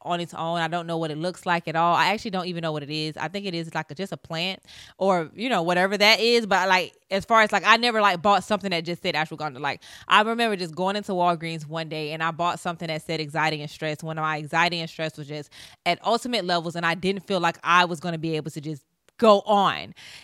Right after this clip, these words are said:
And I bought it. And then I later on found out that it had ashwagandha in it and I was able to, like, it just helped me better cope with it. It was a natural remedy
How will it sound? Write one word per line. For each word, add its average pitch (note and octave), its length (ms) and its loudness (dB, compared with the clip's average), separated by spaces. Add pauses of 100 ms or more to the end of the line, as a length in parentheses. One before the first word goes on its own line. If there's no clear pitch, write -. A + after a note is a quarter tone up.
(120)
And F#3+ 340 2
I G3+ 160 6
bought A3 320 4
it. E3 160 0
And F3+ 80 -2
then F3+ 120 -2
I F3 160 2
later F3 400 -2
on F3+ 320 -2
found F3 340 -2
out D#3+ 160 0
that D#3+ 80 -6
it E3 80 -2
had A3+ 260 0
ashwagandha F3 720 -2
in F3+ 180 -4
it F3 100 -2
and E3 120 -2
I E3 80 2
was E3 160 -4
able F3 360 -4
to, E3 520 -8 (320)
like, E3 540 2 (680)
it B3+ 140 0
just F4 160 0
helped D4+ 220 2
me D4 80 0
better A3 360 2
cope - 380 -2
with F3 280 -6
it. D#3+ 160 -4
It G3+ 80 0
was G3+ 120 -2
a E3+ 120 -4
natural A#3 800 -2
remedy F#3+ 580 -6